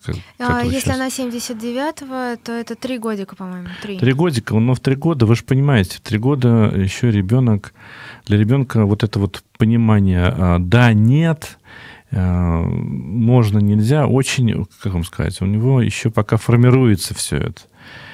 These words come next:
Speaker 1: И тем более вы же, <laughs> мам-, мамочка, вы интересная, вы показали на эту куклу, вы сказали, что, что вот эту-то куклу ты не трогай.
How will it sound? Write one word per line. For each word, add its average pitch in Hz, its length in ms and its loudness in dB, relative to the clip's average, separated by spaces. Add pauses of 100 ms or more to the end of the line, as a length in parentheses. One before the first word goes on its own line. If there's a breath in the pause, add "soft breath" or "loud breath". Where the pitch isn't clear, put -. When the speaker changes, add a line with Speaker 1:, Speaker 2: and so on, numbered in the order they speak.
(340 loud breath)
Speaker 1:
И 117 120 0
тем 120 240 0
более 139 260 2
вы 120 160 4
же, 117 300 2 (580 loud breath)
<laughs> - 540 -10
мам-, 113 300 2
мамочка, 110 380 0
вы 113 60 2
интересная, 120 640 0
вы 104 180 4
показали 120 520 2
на 110 100 6
эту 113 180 4
куклу, 143 280 0
вы 127 40 2
сказали, 117 480 4
что, 92 240 0 (440 loud breath)
что - 220 2
вот 117 300 4
эту-то 190 380 0
куклу 160 420 0
ты 151 160 0
не 147 160 2
трогай. 117 560 4